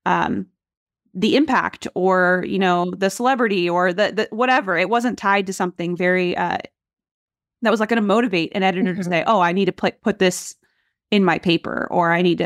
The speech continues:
Speaker 2: Yeah.
Speaker 1: you know, print this, um, article here."
Speaker 2: Yeah. I think it's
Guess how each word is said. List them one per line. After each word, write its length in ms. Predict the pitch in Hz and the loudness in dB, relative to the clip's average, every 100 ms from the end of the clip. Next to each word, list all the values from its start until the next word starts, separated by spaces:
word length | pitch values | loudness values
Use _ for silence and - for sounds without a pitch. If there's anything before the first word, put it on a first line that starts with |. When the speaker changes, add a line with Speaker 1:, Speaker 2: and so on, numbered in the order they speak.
| 165 | -2
Speaker 2:
Yeah. 120 | 170 | 0
Speaker 1:
you 100 | 185 | -2
know, 60 | 180 _ - | -4 _ -4
print 200 | 185 180 | -4 0
this, 360 | 170 - - - _ _ - - | -2 -2 -8 -14 _ _ -20 -6
um, 520 | 190 175 170 - 208 - - | 0 2 2 0 -2 -6 -4
article 460 | 185 180 - - - | 0 0 0 -2 -2
here." 460 | 180 175 - 117 _ _ - | 0 0 0 -2 _ _ -4
Speaker 2:
Yeah. 260 | 190 175 175 _ _ _ _ _ - | -4 -4 -8 _ _ _ _ _ -6
I 60 | 202 | -2
think 100 | |
it's 100 | 247 | -2